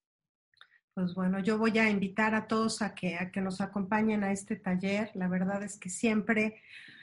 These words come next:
siempre es bueno aprender y siempre es bueno conocer y nada mejor que de especialistas. Agradezco enormemente esta, esta conferencia, esta plática que hemos tenido el día de hoy, Eduardo.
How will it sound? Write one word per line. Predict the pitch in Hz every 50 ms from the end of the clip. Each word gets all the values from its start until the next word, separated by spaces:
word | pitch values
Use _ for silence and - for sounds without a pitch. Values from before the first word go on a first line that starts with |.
| - - - _ _
siempre | - - 233 220 269 277
es | 247 233
bueno | 262 254 247 247 233 -
aprender | 247 196 - 196 190 190 185 180 180 190 190 208 233 262
y | 247 190
siempre | - - 196 190 185 196 202
es | 196 196
bueno | 190 202 196 196 196 196 -
conocer | - 185 175 180 180 - - 190 190 202 202 208 214
y | 185 180 - -
nada | 185 180 185 185 185
mejor | 185 180 180 - 190 185 185 -
que | - 180
de | 170 170
especialistas. | 165 - - - 160 156 - - 170 175 175 180 - - 185 180 -
Agradezco | 190 185 202 202 208 202 220 214 - - - 240 208
enormemente | 196 208 208 208 214 220 214 208 214 208 208 202 196 190 190 208 202 202 190 - - 190
esta, | 185 185 - - - 190 185 180 180 180 -
esta | 185 180 - - 190 185 185
conferencia, | - 175 170 - - 170 170 185 190 190 185 190
esta | 180 185 - 170 165 - -
plática | - 185 185 185 185 - 185 185 - 180 180
que | - 180
hemos | 180 180 180 -
tenido | - 180 170 180 180 180 180 175 180 175
el | 170 -
día | 180 175 175 170
de | 175 170 170
hoy, | 170 170 175 175 175
Eduardo. | 170 175 175 175 170 170 175 185 185 185